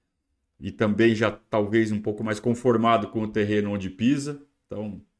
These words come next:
não adianta malhar ferro frio. Ele tá conformado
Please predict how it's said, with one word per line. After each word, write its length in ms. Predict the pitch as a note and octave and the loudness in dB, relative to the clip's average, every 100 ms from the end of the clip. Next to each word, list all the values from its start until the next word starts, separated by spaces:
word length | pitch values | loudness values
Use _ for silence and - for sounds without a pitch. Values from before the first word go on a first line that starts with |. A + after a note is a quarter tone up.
| - | -18
não 140 | G#2 G#2+ | -8 -4
adianta 380 | G2+ G2 F#2+ | -2 -4 -6
malhar 360 | F2+ F#2 F#2 F2+ | -8 -4 -4 -4
ferro 240 | - F#2 | -6 -8
frio. 400 | F2 - G3 A3 - _ _ _ _ _ - | -8 -8 -8 -8 -12 _ _ _ _ _ -20
Ele 140 | E2 | -18
tá 500 | E2+ - F2+ D#2+ - _ _ _ _ _ _ | -16 -12 -10 -12 -16 _ _ _ _ _ _
conformado 720 | F#2+ F#2+ A#2 G#2 A#2+ D#3+ | -8 -4 -4 -2 -4 -6